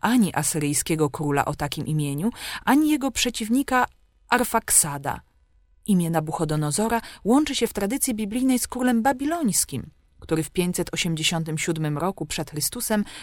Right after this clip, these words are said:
zburzył Jerozolimę i świątynię. I zapewne to jego miał na myśli autor księgi. Wiele innych wzmianek,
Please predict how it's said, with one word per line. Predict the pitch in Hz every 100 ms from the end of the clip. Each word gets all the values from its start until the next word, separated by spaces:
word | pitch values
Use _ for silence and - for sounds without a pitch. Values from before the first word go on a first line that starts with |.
| -
zburzył | 160 156 202 208 214
Jerozolimę | 180 170 160 156 156 147 147
i | -
świątynię. | - 147 147 147 143 151 - _ _ _ _ - - -
I |
zapewne | 214 220 233 240 226 220 214
to | 214 190
jego | 185 254 240 156
miał | 151 147
na | 147
myśli | 151 147 - 156
autor | 147 147 147 135
księgi. | - 139 139 143 156 - _ - - - - - - - - -
Wiele | - 285 262
innych | - 180 170 160
wzmianek, | 147 151 156 143 143 226 -